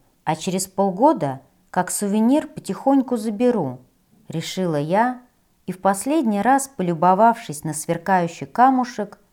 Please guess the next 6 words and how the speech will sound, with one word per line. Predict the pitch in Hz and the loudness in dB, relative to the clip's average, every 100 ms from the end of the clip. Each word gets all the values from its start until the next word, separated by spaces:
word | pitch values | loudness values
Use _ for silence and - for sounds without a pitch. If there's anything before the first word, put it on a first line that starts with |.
| _ - | _ -6
аккуратно | 170 170 220 285 311 202 | -6 0 6 6 6 0
убрала | 165 170 180 190 | 0 2 4 4
кулон | 180 - 175 240 269 247 - _ _ | 2 -2 0 2 2 -2 -12 _ _
обратно | 147 143 190 277 240 214 | -2 4 6 6 4 -2
за | 208 208 | 0 0
зеркало | 165 156 - - 120 117 | -2 -4 -4 -10 -10 -10